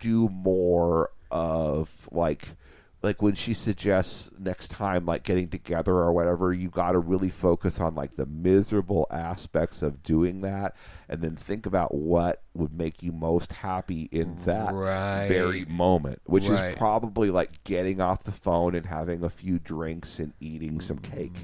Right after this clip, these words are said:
Speaker 2: Right.
Speaker 1: And,
Speaker 2: Okay.
Speaker 1: and watching, like, some stuff on the screen.
Speaker 2: Yeah.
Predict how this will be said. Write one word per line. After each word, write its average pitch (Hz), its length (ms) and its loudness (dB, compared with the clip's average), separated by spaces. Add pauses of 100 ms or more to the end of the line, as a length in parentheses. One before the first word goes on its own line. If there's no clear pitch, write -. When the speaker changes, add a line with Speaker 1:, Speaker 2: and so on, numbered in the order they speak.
Speaker 2:
Right. 98 540 -4 (460)
Speaker 1:
And, 98 100 0
Speaker 2:
Okay. 110 220 6
Speaker 1:
and 87 100 2
watching, 92 480 2
like, 85 180 -4
some 82 160 -4
stuff 82 260 2
on 73 100 0
the 78 60 -4
screen. 85 440 -4
Speaker 2:
Yeah. 98 420 -4